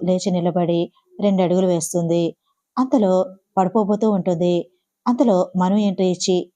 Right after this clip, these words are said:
"ఏ వసు, ఏమైంది?" అని పడిపోబోతున్న వసుని పట్టుకుంటాడు. "ఏం లేదు, స్లిప్ అయింది" అని అంటుంది వసు. "ఏంటి వసు, చూసుకోపోతే ఎలా? నువ్వేంటి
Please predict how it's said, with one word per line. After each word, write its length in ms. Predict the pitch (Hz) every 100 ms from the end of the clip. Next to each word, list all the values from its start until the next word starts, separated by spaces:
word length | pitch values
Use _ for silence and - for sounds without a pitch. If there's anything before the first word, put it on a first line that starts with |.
| -
"ఏ 140 | 262
వసు, 320 | 302 240 247 294 170 _ _ -
ఏమైంది?" 440 | 208 294 320 247 247 -
అని 220 | 202 180 180 202 -
పడిపోబోతున్న 560 | 190 202 196 196 190 185
వసుని 480 | 180 180 190 180 180 -
పట్టుకుంటాడు. 720 | 208 196 196 180 180 175 175 175 - _ _ _ -
"ఏం 200 | 185 269
లేదు, 240 | 254 208 185 _ -
స్లిప్ 320 | - 214 -
అయింది" 260 | 233 190 175 _ -
అని 140 | 202
అంటుంది 340 | 190 175 180 247
వసు. 380 | 208 175 - 180 170 _ _ _
"ఏంటి 360 | 165 170 240 285
వసు, 320 | 233 202 180 165 _
చూసుకోపోతే 640 | - 208 208 349 330 277 269
ఎలా? 220 | 240 262 349 _ _ _ _ -
నువ్వేంటి 520 | 175 196 392 359 349